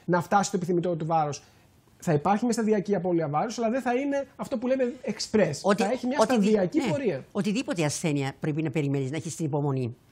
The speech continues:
Speaker 1: Σωστά.
Speaker 2: Να, να περάσεις, ας πούμε, ένα ορισμένο, ε, ορισμένο χρονικό διάστημα για να το, ναι. Τώρα, πολλοί άνθρωποι καταφέρουν να χάσουν τα κιλά, αλλά στη συνέχεια να τα ξαναπαίρνουν. Τι πρέπει να κάνουμε για να μην τα ξαναπάρουμε τα κιλά μας, γιατρέ;
Speaker 1: Λοιπόν, αυτό έχει σχέση,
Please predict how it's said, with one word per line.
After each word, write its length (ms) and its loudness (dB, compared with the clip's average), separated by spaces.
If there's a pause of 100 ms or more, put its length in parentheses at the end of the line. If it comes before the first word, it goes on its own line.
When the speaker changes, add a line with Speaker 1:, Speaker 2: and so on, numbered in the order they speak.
(200)
Speaker 1:
Σωστά. 340 -4
Speaker 2:
Να, 160 -6
να 100 -4
περάσεις, 460 2
ας 140 -8
πούμε, 180 -2
ένα 140 -2
ορισμένο, 380 -4
ε, 400 -6 (300)
ορισμένο 440 -6
χρονικό 320 -4
διάστημα 460 -2
για 100 -4
να 60 -6
το, 220 -6 (340)
ναι. 140 0 (240)
Τώρα, 220 2
πολλοί 180 0
άνθρωποι 260 -4
καταφέρουν 360 -2
να 80 -2
χάσουν 280 -4
τα 60 2
κιλά, 360 0 (300)
αλλά 160 -2
στη 140 -4
συνέχεια 400 -2
να 60 -6
τα 60 -6
ξαναπαίρνουν. 800 0 (1120)
Τι 120 -2
πρέπει 220 2
να 120 4
κάνουμε 340 2
για 140 0
να 100 0
μην 100 0
τα 80 -2
ξαναπάρουμε 480 -4
τα 80 -8
κιλά 240 -6
μας, 220 -12
γιατρέ; 280 -12 (1120)
Speaker 1:
Λοιπόν, 260 0
αυτό 240 -2
έχει 140 0
σχέση, 460 0